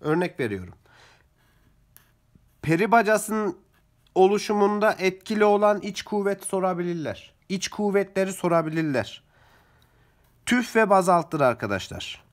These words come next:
Volkanik patlamalar sonucunda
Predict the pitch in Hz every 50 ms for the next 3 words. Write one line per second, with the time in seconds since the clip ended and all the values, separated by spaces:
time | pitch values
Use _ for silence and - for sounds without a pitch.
0 | _ _ _ _ _ _ _ _ _ _ _ _ _ _ _ _ _ _ _ 135
1 | 143 160 175 185 185 - 220 220 240 262 262 - _ - 208 202 202 - 220 220
2 | 214 220 214 220 226 233 240 240 208 - - 208 208 202 196 175 190 196 196 190
3 | 180 170 117 107 -